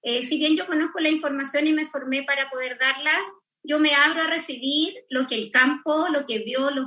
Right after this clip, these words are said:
ángeles, los guías, los maestros me indican para la persona en el momento. Y es bastante revelador cuando la persona, eh, te dice, eh, "Guau, eh, no me conoces,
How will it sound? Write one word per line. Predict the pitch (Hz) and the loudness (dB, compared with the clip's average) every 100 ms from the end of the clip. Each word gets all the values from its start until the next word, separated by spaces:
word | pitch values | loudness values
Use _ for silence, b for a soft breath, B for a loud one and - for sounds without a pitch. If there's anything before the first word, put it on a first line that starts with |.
| 247 | 0
ángeles, | 269 269 277 262 254 | 0 -2 -4 -4 -6
los | 233 | -6
guías, | 254 254 | -2 0
los | 262 | 0
maestros | 247 233 247 - 277 294 311 B _ | 0 -2 -2 -2 0 0 -2 B _
me | 262 | 0
indican | 247 240 277 285 320 370 381 | 0 2 2 2 2 2 2
para | 277 262 | 0 2
la | 254 | -2
persona | 254 - 262 254 | -6 -4 -2 0
en | 254 | -2
el | 247 | -4
momento. | 233 220 226 220 233 226 | -6 -4 -4 -4 -4 -2
Y | 226 | 0
es | 254 | 0
bastante | 269 - 277 277 302 | 0 2 2 2 2
revelador | 311 294 277 262 269 285 330 - _ _ - | 2 2 2 2 0 -2 -4 -12 _ _ -2
cuando | 262 262 | 0 2
la | 254 | 0
persona, | 254 - 269 269 269 269 262 | -2 -2 2 4 6 4 0
eh, | 254 247 226 | -4 -4 -6
te | 233 | -6
dice, | 240 269 - 269 247 247 233 226 226 _ _ - | -6 -6 -2 0 2 2 0 -4 -10 _ _ -4
eh, | 240 233 233 262 | 0 0 0 0
"Guau, | 311 320 302 262 233 226 226 - | 2 4 4 2 0 -4 -6 -6
eh, | 240 240 240 | -6 -4 -2
no | 285 | 0
me | 311 | 0
conoces, | 285 277 311 - 269 277 | 0 0 0 -2 -2 -4